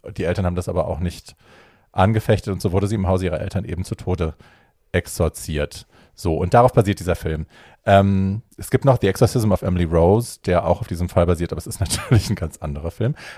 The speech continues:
als Requiem. Requiem ist nämlich, ähm, sehr, sehr nah an der Realität. Also es erzählt den Fall nicht komplett nach, sondern es ist, ähm,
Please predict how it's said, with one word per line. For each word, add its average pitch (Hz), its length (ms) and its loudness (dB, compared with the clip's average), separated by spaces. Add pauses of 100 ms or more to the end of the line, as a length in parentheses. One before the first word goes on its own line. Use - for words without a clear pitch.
als 156 300 2 (280)
Requiem. 80 520 -4 (340)
Requiem 107 360 4
ist 98 140 -4
nämlich, 95 400 0
ähm, 85 440 0 (300)
sehr, 92 440 4
sehr 92 260 4
nah 87 220 4
an 90 100 -4
der 92 140 -2
Realität. 87 640 0
Also 87 200 0
es - 120 -4
erzählt - 500 0
den 87 140 -2
Fall 95 200 4
nicht 92 140 -2
komplett - 320 -6
nach, 107 220 2
sondern 82 260 -2
es - 140 -10
ist, - 240 -12
ähm, 82 460 -4